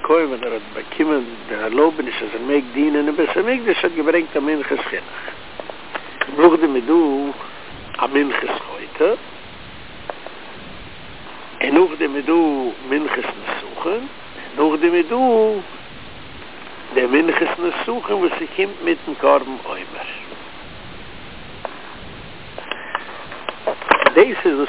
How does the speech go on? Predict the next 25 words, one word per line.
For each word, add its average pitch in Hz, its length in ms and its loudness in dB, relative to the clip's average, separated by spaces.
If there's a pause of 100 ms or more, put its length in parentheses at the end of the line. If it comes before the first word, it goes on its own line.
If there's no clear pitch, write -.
מען 131 160 0
מיר 127 100 0
געליינט 151 540 4
אין 123 100 -2
חומש, 190 500 4 (840)
פרשת 139 340 6 (100)
שמר, 175 320 6
ודבר 143 380 4
השם 135 280 0
אל 120 60 0
משה 117 380 -2
לאמר, 165 340 6
דבר 135 280 4
אל 120 100 2
בני 123 280 -4
ישראל 139 260 2
ואמרת 123 440 2
להם, 160 260 6 (100)
כי 127 60 -4 (100)
צבא 135 160 4
ארור 147 340 6
את 131 180 2
אשר 120 360 -2
אני 120 140 -6
נויס, 143 320 6